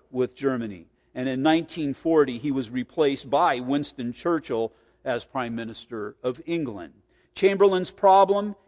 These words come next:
he didn't perceive the intentions of the enemy and the reality of war. He didn't understand the, the reality of evil. And again, Hitler was evil as, well, he's the personification of evil.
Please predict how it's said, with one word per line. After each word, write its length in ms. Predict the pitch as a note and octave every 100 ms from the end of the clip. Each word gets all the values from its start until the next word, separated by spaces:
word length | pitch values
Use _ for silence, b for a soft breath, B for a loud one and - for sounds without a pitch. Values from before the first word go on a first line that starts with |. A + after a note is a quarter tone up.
| _
he 140 | - E3
didn't 420 | C3 G3 F3+ E3
perceive 760 | - D3 - G3+ F#3 D#3 B2+
the 120 | C#3+
intentions 640 | C#3 C#3 - F#3+ - D#3+ B2
of 140 | D3+
the 160 | C3 D3
enemy 340 | D#3+ C#3 B2+
and 120 | C3
the 60 | C3
reality 580 | A#2+ B2 B2+ B2+ A#2+ A#2+
of 200 | G#2+ F#2+
war. 420 | A2+ G2+ D#2 - _ _ _ -
He 80 |
didn't 220 | F#3+ G#3 F#3
understand 880 | F3 D3 - - F#3+ F3+ D#3+ C#3+
the, 240 | C#3 C#3 C3+ b -
the 80 |
reality 720 | D3 E3 F3 F#3 F#3 D3+ F3+ D#3+
of 200 | B2+ A2 -
evil. 520 | F#3 D#3+ B2 F2 D#2 _ _ -
And 120 | C#3+
again, 340 | C#3 E3 D3
Hitler 380 | A#2 E3+ F#3 D#3+
was 260 | C#3+ C#3+ C3
evil 540 | E3+ D3 C#3 C3 C3+
as, 400 | C3 C3 A#2+ - C#3
well, 400 | C3+ C3 C3 - C3+
he's 280 | C3 C3+
the 120 | - B2+
personification 1080 | B2+ A2+ D3+ C3+ A2+ - G#3+ A3+ - A2 G#2+ _ _ -
of 200 | A#2 G#2+
evil. 460 | B2 A2 F#2+ E2+